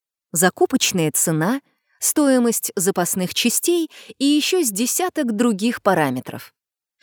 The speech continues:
Стоит ли говорить, какая польза специалисту технической поддержки, если он изначально в уме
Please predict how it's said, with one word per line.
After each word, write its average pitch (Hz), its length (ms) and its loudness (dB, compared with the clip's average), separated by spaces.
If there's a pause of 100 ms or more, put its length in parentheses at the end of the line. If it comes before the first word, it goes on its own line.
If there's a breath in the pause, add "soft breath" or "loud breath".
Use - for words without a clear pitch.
(220 soft breath)
Стоит - 560 0
ли 190 100 2
говорить, 247 500 4
какая 277 460 0 (120)
польза 196 580 2 (180)
специалисту 214 800 0
технической - 640 -2
поддержки, 170 800 -4 (320 loud breath)
если 285 320 2
он 294 220 4
изначально 240 640 2
в 180 100 -4
уме 294 260 2